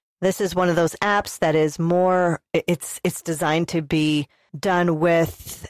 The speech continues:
mobile devices. So I think it's iPad and Android and iPhone and all those. So it's not really conducive for the desktop computer. But take some time to learn it, to like it,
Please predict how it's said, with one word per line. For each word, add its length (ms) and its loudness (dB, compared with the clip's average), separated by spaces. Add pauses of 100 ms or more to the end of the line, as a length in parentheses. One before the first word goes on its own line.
mobile 260 2
devices. 640 -2
So 180 -4
I 100 0
think 180 -2
it's 180 -6
iPad 520 -2
and 260 -6
Android 640 0
and 100 -16
iPhone 500 -4
and 100 -4
all 140 -2
those. 380 -2
So 640 -2
it's 220 -12
not 160 -2
really 180 0
conducive 840 -2
for 360 -2
the 120 -2
desktop 640 -4
computer. 680 -2 (400)
But 100 0
take 260 -4
some 200 -4
time 480 2
to 120 -2
learn 320 4
it, 220 2 (280)
to 120 -4
like 420 2
it, 280 2